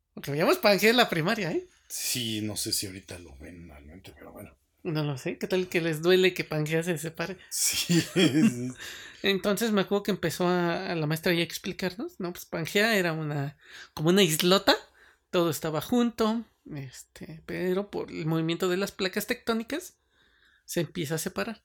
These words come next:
Speaker 1: Y me acuerdo que un compañero, todavía hasta me acuerdo de este cuate, se llamaba, o se ha de llamar todavía, Rodrigo.
Speaker 2: Ujú.
Speaker 1: Dijo, "Como la Unión Soviética", y la maestra nos empezó a explicar otro concepto,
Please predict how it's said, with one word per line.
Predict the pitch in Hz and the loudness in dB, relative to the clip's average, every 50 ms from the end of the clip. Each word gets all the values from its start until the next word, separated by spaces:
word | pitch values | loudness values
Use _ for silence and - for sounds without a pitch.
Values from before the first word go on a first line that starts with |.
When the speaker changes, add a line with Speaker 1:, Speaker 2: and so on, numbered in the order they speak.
| _ _ _ _ _ _ _ _ _ _ _ _ _ | _ _ _ _ _ _ _ _ _ _ _ _ _
Speaker 1:
Y | - 196 | -2 0
me | 214 240 | 2 2
acuerdo | 233 - 226 220 220 | 2 4 4 4 2
que | - 240 | 2 0
un | 233 220 | -2 0
compañero, | - 247 220 - - 180 156 160 175 185 220 254 - | 0 -2 -2 0 0 0 2 2 2 2 0 -2 -4
todavía | - 208 226 | -2 -2 -2
hasta | - - | -2 -2
me | 226 160 | -4 -4
acuerdo | - 190 190 190 | -2 0 0 0
de | 185 | -2
este | 180 - - | -4 -6 -8
cuate, | - 175 170 - - - _ _ - | -10 -10 -8 -8 -10 -12 _ _ -8
se | - - | -4 -2
llamaba, | 160 160 175 180 180 196 202 208 220 254 330 _ _ _ _ | 0 2 2 0 2 2 2 2 0 -2 -4 _ _ _ _
o | - 185 175 165 156 | -10 -8 -8 -8 -8
se | - 156 | -6 -4
ha | 147 | -2
de | 147 | -2
llamar | 147 147 139 143 147 | 0 -2 -2 -2 -4
todavía, | - 160 147 151 156 - - | -4 -4 -2 -2 -4 -6 -6
Rodrigo. | - 175 175 165 151 175 180 202 196 214 - _ _ _ - | -4 -2 -2 0 -2 -2 -6 -6 -8 -10 -12 _ _ _ -8
Speaker 2:
Ujú. | 135 117 110 147 156 165 160 - _ _ _ _ _ _ _ _ _ _ _ _ | -6 -4 0 0 0 0 -2 -6 _ _ _ _ _ _ _ _ _ _ _ _
Speaker 1:
Dijo, | - 180 160 - 180 165 | -4 -2 -2 -2 -2 -4
"Como | - 175 170 170 | -2 0 0 2
la | 180 185 | 2 2
Unión | 190 196 226 254 269 | 2 2 0 0 0
Soviética", | - 254 233 240 233 - - - - 269 320 349 - _ _ _ _ _ _ _ _ _ _ _ _ _ _ _ - | -2 -2 -2 -2 -4 -6 -6 -4 -2 -2 -2 -2 -4 _ _ _ _ _ _ _ _ _ _ _ _ _ _ _ -6
y | - | -4
la | 151 143 139 | -2 0 2
maestra | 143 147 147 - - 160 156 156 | 2 0 0 0 0 0 0 0
nos | 147 135 139 | 0 -2 -4
empezó | 151 143 156 139 - | -4 -4 -4 -6 -6
a | 156 | -6
explicar | - - - - - 214 208 - 214 202 330 - - _ _ _ _ _ _ _ _ _ _ _ _ _ _ _ _ _ _ _ _ _ _ _ _ _ _ _ _ _ _ _ - - | -8 -8 -8 -8 -8 -8 -4 -2 -2 -2 -2 -4 -10 _ _ _ _ _ _ _ _ _ _ _ _ _ _ _ _ _ _ _ _ _ _ _ _ _ _ _ _ _ _ _ -16 -10
otro | 403 185 - - 160 | -8 -6 -4 -4 -2
concepto, | - 180 156 - 226 - - 185 - - | 0 0 0 0 -2 -2 -4 -8 -10 -12